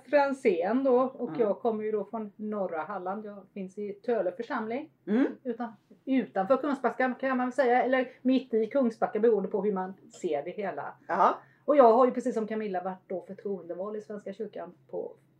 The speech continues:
Speaker 1: egentligen alla tre nivåer här nu i ett antal år. Så att jag börjar också känna att jag har lite erfarenhet, men det uppstår ändå alltid nya frågor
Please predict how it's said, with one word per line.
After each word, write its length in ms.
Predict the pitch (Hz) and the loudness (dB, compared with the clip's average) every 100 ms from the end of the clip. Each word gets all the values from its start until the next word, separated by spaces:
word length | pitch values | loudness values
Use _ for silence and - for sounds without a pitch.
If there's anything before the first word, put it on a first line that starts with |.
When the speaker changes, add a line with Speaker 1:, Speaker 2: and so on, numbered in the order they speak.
| _ _ - | _ _ -4
Speaker 1:
egentligen 460 | 233 147 233 254 247 | -4 -4 -6 -8 -6
alla 220 | 254 220 | -6 -6
tre 320 | - 165 196 226 | -8 -10 -10 -8
nivåer 360 | 269 233 180 190 | -8 -6 -6 -8
här 260 | 180 175 170 | -12 -14 -14
nu 180 | - - _ - | -16 -16 _ -10
i 100 | 202 | -10
ett 120 | - | -8
antal 360 | 185 - - | -14 -10 -10
år. 200 | - - - | -10 -12 -12
Så 80 | 196 | -14
att 140 | - _ _ _ _ | -14 _ _ _ _
jag 120 | 269 | 2
börjar 160 | 294 294 | 8 8
också 180 | 285 277 | 8 4
känna 200 | 302 220 | 0 0
att 60 | |
jag 80 | 226 | 0
har 80 | 233 | 0
lite 360 | 247 269 262 240 | 0 -2 2 2
erfarenhet, 340 | 226 196 185 | 2 -4 -2
men 120 | 202 | -2
det 120 | 196 - - _ - | -2 -6 -20 _ -16
uppstår 320 | 190 - 214 | -10 -4 -4
ändå 180 | 196 175 | -2 -4
alltid 340 | 226 208 165 | -4 -8 -8
nya 260 | 202 165 156 | -6 -8 -10
frågor 480 | 202 175 147 156 | -8 -8 -6 -8